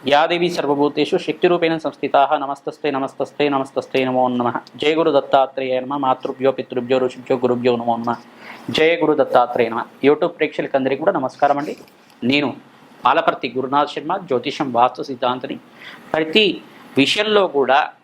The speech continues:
ప్రతి మానవాళికంతా కూడా ఉపయోగపడే విధంగా ఈ యొక్క కంటెంట్ అనేది చెప్పడం జరుగుతుంది. ప్రతి విషయంలో కూడా మనకి ఏంటంటే, మేషాది ద్వాదశ రాశుల వాళ్ళు ప్రతిరోజు కూడా దేవతార్చన చేసే విధంగా, మీ ఇంట్లో ఉండవలసిన విగ్రహం ఏంటి,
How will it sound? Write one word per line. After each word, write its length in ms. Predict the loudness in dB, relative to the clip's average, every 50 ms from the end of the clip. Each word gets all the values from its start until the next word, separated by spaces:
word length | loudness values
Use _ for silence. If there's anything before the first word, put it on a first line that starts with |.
| _ _ _
ప్రతి 260 | -4 -2 0 -2 -2
మానవాళికంతా 800 | 0 0 0 2 2 2 2 2 0 0 -4 -6 -6 -6 -6 -8
కూడా 300 | -8 -4 -2 -2 -2 -2 -4 -10 _ _ _ -8
ఉపయోగపడే 520 | -2 0 0 0 0 0 0 0 0 0
విధంగా 520 | -2 -2 -2 -2 -2 0 2 2 0 0 -4 -10 -20 _ _ _ 0
ఈ 60 | 2
యొక్క 300 | 2 2 2 2 0 0
కంటెంట్ 460 | 2 0 -4 -4 -2 -4 -4 -2 -2
అనేది 180 | -4 -4 -6 -8 -8
చెప్పడం 260 | -6 -4 -4 -2 -2
జరుగుతుంది. 400 | -2 -4 -4 -6 -6 -8 -10 -4
ప్రతి 240 | -2 -4 -2 0 -2
విషయంలో 400 | -2 -2 -2 -2 -2 -2 0 0
కూడా 300 | 0 2 2 2 2 0 -4
మనకి 260 | -8 -8 -6 -6 -6
ఏంటంటే, 340 | -6 -6 -8 -8 -8 -8 -4
మేషాది 640 | -2 0 0 0 0 0 0 0 0 0 -2 -4
ద్వాదశ 420 | -2 2 2 2 2 0 -4 -8 -6 -6
రాశుల 260 | -6 -6 -6 -8 -8
వాళ్ళు 260 | -6 -6 -4 -6 -6
ప్రతిరోజు 880 | -10 -4 -4 -4 -4 -2 0 2 2 2 0 2 2 4 4 4 2 0
కూడా 240 | 0 0 0 0 -2 -4 -8 _ _ _ _ -4
దేవతార్చన 600 | 0 2 2 2 2 4 2 2 2 -2 -10 -8 -8
చేసే 200 | -8 -6 -6 -6
విధంగా, 540 | -8 -6 -6 -6 -6 0 2 2 2 0 -4 -12 _ _ -2
మీ 100 | 2 2
ఇంట్లో 400 | 2 2 0 -2 0 2 2 2
ఉండవలసిన 500 | 2 2 2 2 2 2 0 -4 -8 -10
విగ్రహం 500 | -10 -6 0 0 2 2 0 -4 -8 -10
ఏంటి, 320 | -12 -12 -10 -10 -10 -12